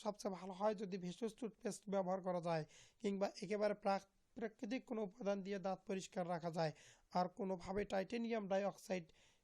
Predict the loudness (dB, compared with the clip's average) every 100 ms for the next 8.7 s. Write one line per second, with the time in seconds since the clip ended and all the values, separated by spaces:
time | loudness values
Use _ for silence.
0 | _ 0 0 0 2 2 0 -2 -4 -2
1 | -6 0 0 0 -2 -2 0 -2 -2 -2
2 | -2 0 -2 -4 -6 _ _ -6 0 0
3 | 2 0 0 -2 -4 -10 -20 -20 -16 -14
4 | -14 -18 -20 -20 -20 -20 _ _ _ _
5 | _ _ _ _ _ _ _ _ _ _
6 | _ _ _ _ _ _ _ -2 0 0
7 | 2 4 4 6 4 2 _ _ _ _
8 | -4 -2 0 2 2 4 2